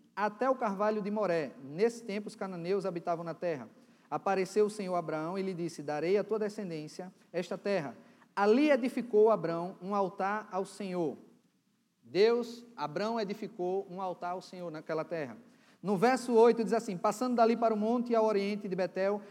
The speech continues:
armou sua tenda, ficando, fi-, ficando Betel ao ocidente, de Ai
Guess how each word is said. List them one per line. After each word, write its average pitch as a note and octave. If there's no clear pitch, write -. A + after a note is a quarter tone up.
armou F#3+
sua A#3+
tenda, G#3
ficando, G#3
fi-, -
ficando A3+
Betel G3+
ao G3+
ocidente, F#3+
de F#3
Ai F3